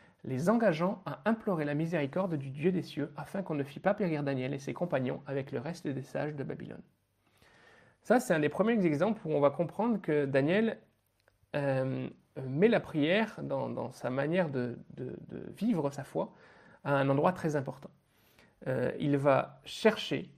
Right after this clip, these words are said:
euh, le secours de Dieu dans la prière. C'est comme un réflexe. Donc il y a une situation un petit peu complexe parce qu'il est dit que si le rêve n'est pas interprété, tous les sages vont périr.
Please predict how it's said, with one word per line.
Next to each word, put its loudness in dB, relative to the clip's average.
euh, 0
le 0
secours -2
de 4
Dieu -2
dans 4
la 6
prière. -6
C'est -4
comme 8
un 8
réflexe. 0
Donc -4
il 6
y 6
a 6
une 2
situation -2
un 2
petit -6
peu 2
complexe 0
parce -6
qu'il -2
est -2
dit -4
que -2
si -2
le 2
rêve 6
n'est 4
pas 2
interprété, 0
tous -6
les 0
sages 0
vont -2
périr. 0